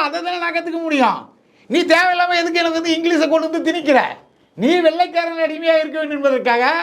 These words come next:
வெள்ளையர்களுடைய ஆட்சியின் தொடர்ச்சியாக அடிமையாக இருக்கிறதுக்கு நீ இந்த மாதிரி வேலைகளை செய்கிறாய். முகமது பின் துக்ளக்னு ஒரு படம் உண்டு, அது நீங்க பார்த்திருக்கீங்களா இல்லைன்னு தெரியாது.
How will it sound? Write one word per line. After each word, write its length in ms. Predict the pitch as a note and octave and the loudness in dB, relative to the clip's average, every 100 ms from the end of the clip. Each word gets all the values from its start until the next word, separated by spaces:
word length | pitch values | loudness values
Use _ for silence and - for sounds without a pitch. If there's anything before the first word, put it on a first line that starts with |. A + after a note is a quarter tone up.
| F4 - _ _ - | -6 -16 _ _ 2
வெள்ளையர்களுடைய 680 | G#3+ D#4+ F4 E4+ E4 D#4 D4 C#4 | 4 4 4 2 2 4 4 2
ஆட்சியின் 380 | D#4+ - E4 B3+ | -2 -8 -10 -4
தொடர்ச்சியாக 500 | C#4+ D4+ D4 C#4+ C#4 D#4+ | -2 -2 -2 0 2 2
அடிமையாக 340 | C#4+ D4+ D#4 D4+ C#4 | 0 -2 0 2 0
இருக்கிறதுக்கு 460 | A3 B3+ A#3+ A#3 E4+ | 0 0 0 -2 -4
நீ 60 | E4+ | -2
இந்த 180 | E4 E4 | 0 2
மாதிரி 140 | F4 E4 | 2 2
வேலைகளை 300 | D#4 D#4+ D#4 B3+ | 0 0 -4 -4
செய்கிறாய். 360 | C4+ A#3 E3+ - - - - - - - | 0 2 0 -4 -16 -20 -16 -16 -4 4
முகமது 400 | A#3 D#4 E4+ E4 B3+ | 6 6 4 2 2
பின் 140 | D4 C4+ | 2 2
துக்ளக்னு 420 | C4 D4 D4 D#4+ | 4 2 2 0
ஒரு 100 | C4+ | 0
படம் 180 | C4 C4+ | 0 0
உண்டு, 140 | A3 G3 - - - | -2 -4 -6 -18 0
அது 140 | F#3+ G#3+ | 2 2
நீங்க 140 | G3 | 4
பார்த்திருக்கீங்களா 560 | A3 B3 A#3+ G#3+ A3 A3 | 4 4 2 2 2 2
இல்லைன்னு 240 | G#3+ F#3+ | 2 2
தெரியாது. 280 | F3+ F3 | 2 4